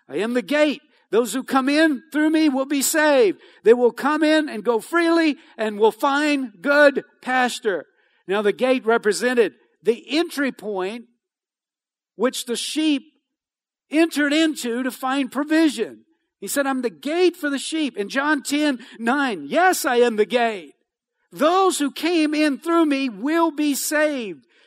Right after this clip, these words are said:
They will come and go freely and find good pasture." Now listen, you have to make the deduction that if some went through the gate, then some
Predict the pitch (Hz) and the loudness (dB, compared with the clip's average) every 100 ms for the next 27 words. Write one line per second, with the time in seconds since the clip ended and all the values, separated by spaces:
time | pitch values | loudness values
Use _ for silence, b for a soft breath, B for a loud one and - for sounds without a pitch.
0 | b 277 285 277 - 311 330 294 254 269 | b -2 0 0 0 2 2 2 0 -2
1 | - - 339 311 240 233 233 - 285 285 | -2 0 2 4 2 2 -4 -2 0 0
2 | 254 285 262 262 240 B B 277 233 240 | -2 -2 0 -2 -4 B B -2 -2 -2
3 | 262 247 - 220 185 - _ _ _ _ | 0 0 -2 -4 -4 -10 _ _ _ _
4 | _ - 214 247 - 175 208 220 277 311 | _ -8 2 2 2 -8 -8 -6 -4 -4
5 | 269 214 b b b 165 269 233 202 185 | -2 -4 b b b -6 -6 -6 -12 -6
6 | 202 285 - - 180 170 165 _ _ _ | -2 -2 -4 -12 -12 -16 _ _ _ _
7 | _ _ _ - 226 226 - - 302 285 | _ _ _ -10 -2 -2 -2 -2 0 -2
8 | 226 165 _ 220 254 - 339 330 247 185 | -4 -10 _ -4 -4 -2 2 4 4 0
9 | 208 220 233 _ _ _ _ _ - 190 | 0 -2 -4 _ _ _ _ _ -14 -8
10 | 180 - 277 285 254 | -6 -2 0 -2 -4